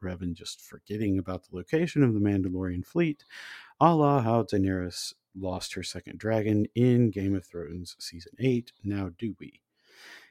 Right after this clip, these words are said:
In September twenty nineteen, it was also officially announced that Kevin Feige will produce a Star Wars film,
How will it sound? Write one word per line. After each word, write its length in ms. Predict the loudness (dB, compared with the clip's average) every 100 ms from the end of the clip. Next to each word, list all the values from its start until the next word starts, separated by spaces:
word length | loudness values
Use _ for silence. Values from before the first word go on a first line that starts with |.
| _
In 160 | 2 2
September 600 | 0 -10 -2 0 0 -4
twenty 400 | -4 0 0 0
nineteen, 720 | -2 -4 0 4 4 4 2 -2
it 100 | -4
was 160 | -2 0
also 280 | 0 -2 -6
officially 480 | -2 -2 0 2
announced 400 | 4 4 2 -2
that 140 | -18 -4
Kevin 320 | 0 0 -2
Feige 520 | -4 -2 0 0 -2
will 140 | -2 -4
produce 420 | -6 -6 -6 -8
a 100 | -10
Star 380 | -10 -8 -10 -10
Wars 300 | -12 -14 -6
film, 380 | 0 2 2